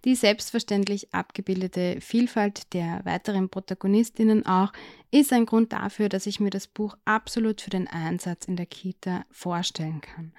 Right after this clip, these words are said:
Und, äh, dieses Buch gibt's auch in einer Kamishibai-Variante.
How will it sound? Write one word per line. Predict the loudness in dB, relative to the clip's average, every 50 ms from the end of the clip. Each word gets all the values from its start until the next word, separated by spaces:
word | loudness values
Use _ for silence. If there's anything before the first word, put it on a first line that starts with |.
| -20 -18 -18 -16 -16 -16 -18 -10 0
Und, | 2 2 4 4 2 2
äh, | 2 4 4 4 2
dieses | 2 0 0 -2 -4
Buch | 0 4 4 4 4 2 0
gibt's | 0 0 0 0 _ -6 -2
auch | 0 0 2 2 4
in | 4 4
einer | 4 4 4 4 4 2 2 -2 -6
Kamishibai-Variante. | -2 2 6 8 8 8 6 6 2 0 0 0 -2 0 0 0 0 0 -2 -4 -4 -4 -4 -4 -4 -4 -6 -6 -6 -2 0 0 0